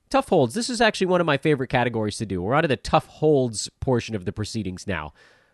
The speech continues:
Um, Mike Conley, who's been, uh, very rusty since coming back from his injury, but he'll be fine. He was a mid eighties per game guy prior to getting hurt. He'll get back to mid eighties. And frankly,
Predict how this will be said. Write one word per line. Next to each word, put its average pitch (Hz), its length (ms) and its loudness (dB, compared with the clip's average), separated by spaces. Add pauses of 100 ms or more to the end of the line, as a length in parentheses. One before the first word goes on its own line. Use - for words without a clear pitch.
(140)
Um, 120 440 0 (1200)
Mike 156 180 2
Conley, 160 480 0 (420)
who's 135 240 2
been, 117 460 0 (640)
uh, 107 240 -2
very 131 440 4
rusty 98 580 -6
since - 240 -12
coming 107 260 -4
back 95 240 -2
from 98 160 -6
his 98 180 -4
injury, 87 360 -6
but 135 180 2
he'll 175 120 2
be 165 100 2
fine. 120 400 0 (360)
He 139 160 -2
was 123 140 2
a 123 60 0
mid 120 180 0
eighties 123 560 -2 (440)
per 151 200 2
game 123 280 0
guy 107 260 2
prior 110 380 0
to 110 60 -4
getting 107 240 -4
hurt. 156 300 2
He'll 143 200 0
get 151 260 0
back 165 240 2
to 117 80 -2
mid 98 200 -2
eighties. 78 420 -8 (220)
And 120 200 -6
frankly, 160 340 4